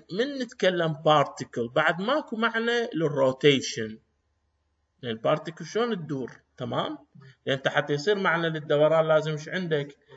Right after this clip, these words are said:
لازم عندك، آه، center of rotation، وعندك ال-، ال-، ال volume أو، أو،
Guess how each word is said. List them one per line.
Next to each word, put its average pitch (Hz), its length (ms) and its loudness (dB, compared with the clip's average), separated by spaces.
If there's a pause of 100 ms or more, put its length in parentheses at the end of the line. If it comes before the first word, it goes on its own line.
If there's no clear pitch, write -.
(200)
لازم 131 240 4
عندك، 143 600 -2
آه، 123 480 -8
center 202 440 2
of 151 280 0
rotation، 143 680 0
وعندك 214 600 -4 (460)
ال-، 127 320 -4
ال-، 120 380 -10
ال 120 300 -10
volume 151 480 2
أو، 127 120 -6
أو، - 480 -8